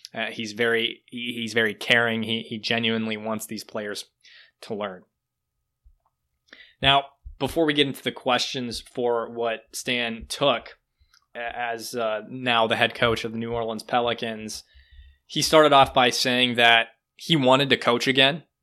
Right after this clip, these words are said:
A-, and he was asked about this a little bit later on, so we might get into it at another point in today's show. He said that he wanted to coach again, but he was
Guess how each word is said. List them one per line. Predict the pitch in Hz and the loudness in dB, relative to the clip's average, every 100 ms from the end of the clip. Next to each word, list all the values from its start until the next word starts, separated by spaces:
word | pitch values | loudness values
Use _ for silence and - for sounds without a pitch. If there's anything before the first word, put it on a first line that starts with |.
| _ - | _ -2
A-, | |
and | 131 120 120 117 | -2 0 -4 -6
he | 127 | -6
was | 127 | -4
asked | 117 113 - | 0 -2 0
about | 117 110 | -2 -2
this | - | -6
a | |
little | 113 110 | -6 -4
bit | 113 | -4
later | 113 113 | -4 -2
on, | 113 110 | -2 -2
so | 117 | -4
we | 113 | -4
might | 117 110 | -6 -4
get | 113 | -6
into | 113 - 113 | -6 -6 -6
it | 110 - _ _ - | -6 -10 _ _ -6
at | 113 | -4
another | 110 110 104 | -2 -4 -4
point | 117 113 | -4 -4
in | |
today's | 107 117 110 | -6 -4 -4
show. | 104 - 120 110 - _ - - - - _ _ _ _ _ _ _ _ _ _ _ _ _ | -2 2 4 2 -2 _ -20 -20 -20 -20 _ _ _ _ _ _ _ _ _ _ _ _ _
He | - | 0
said | 196 226 208 | 4 6 6
that | 156 | 2
he | 170 160 | 2 0
wanted | 135 143 147 131 | 2 4 4 0
to | - 139 | -2 -2
coach | - 147 156 135 | 2 2 4 2
again, | 131 123 120 117 - | 2 2 2 -4 -6
but | 135 | -2
he | 127 | 0
was | 127 120 | 0 -2